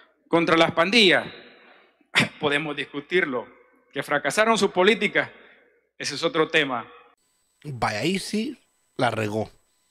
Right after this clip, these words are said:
Speaker 2: Primero dice que el F M L N no tiene la culpa porque las pandillas son hecho, es un resultado de las desigualdades sociales que aún todavía existen, dice.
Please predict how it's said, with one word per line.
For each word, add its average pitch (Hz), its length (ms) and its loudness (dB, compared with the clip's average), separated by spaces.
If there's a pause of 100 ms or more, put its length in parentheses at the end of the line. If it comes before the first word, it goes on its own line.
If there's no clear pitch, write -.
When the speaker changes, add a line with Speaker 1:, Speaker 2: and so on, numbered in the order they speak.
(580)
Speaker 2:
Primero 185 400 0
dice 196 260 -4
que 139 100 -4
el 135 100 -2
F 165 180 -4
M 160 160 -2
L 143 120 -2
N 156 160 -2
no 143 160 -2
tiene 147 220 -4
la 151 140 -2
culpa 135 560 -4 (380)
porque 175 340 -4
las 160 180 -4
pandillas 143 800 -4 (300)
son 131 280 -4
hecho, 143 600 -6 (380)
es 113 160 -12
un 139 120 -4
resultado 135 600 -4
de 135 60 0
las 120 140 -2
desigualdades 110 720 -4
sociales 120 400 -4 (300)
que 139 100 -2
aún 165 280 0
todavía 120 460 -4
existen, - 880 -8
dice. - 340 -18